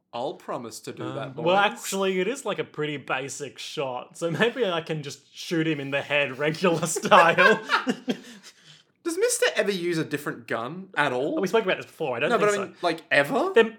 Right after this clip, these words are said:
Speaker 2: I don't recall off the top of my head, but there might be an occasion where, you know, maybe some damage is done to his gun and he
Speaker 1: Hmm.
Speaker 2: has a working one next time we see him,
Speaker 1: Yeah,
Speaker 2: but
Speaker 1: all right.
Speaker 2: I don't think so.
Speaker 1: No bazookas?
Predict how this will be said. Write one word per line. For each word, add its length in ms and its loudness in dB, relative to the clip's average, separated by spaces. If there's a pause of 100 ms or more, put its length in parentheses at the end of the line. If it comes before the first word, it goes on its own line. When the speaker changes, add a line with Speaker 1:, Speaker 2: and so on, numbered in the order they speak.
Speaker 2:
I 140 6
don't 340 2
recall 300 2
off 60 -4
the 40 -8
top 140 4
of 40 -8
my 140 4
head, 140 4
but 100 -4
there 100 0
might 220 6
be 80 -4
an 80 0
occasion 480 0
where, 260 0
you 120 -4
know, 100 -6
maybe 240 -4
some 160 -6
damage 340 0
is 80 -4
done 260 -2
to 100 -10
his 160 -6
gun 340 0
and 180 -10
he 120 -8
Speaker 1:
Hmm. 0 -
Speaker 2:
has 160 -2
a 40 -6
working 400 -4
one 160 -2
next 220 -6
time 200 0
we 100 -4
see 260 2
him, 140 2
Speaker 1:
Yeah, 160 -6 (100)
Speaker 2:
but 160 -6
Speaker 1:
all 60 -4
right. 180 -2
Speaker 2:
I 60 0
don't 200 2
think 140 -8
so. 240 -6 (340)
Speaker 1:
No 140 -4
bazookas? 680 -6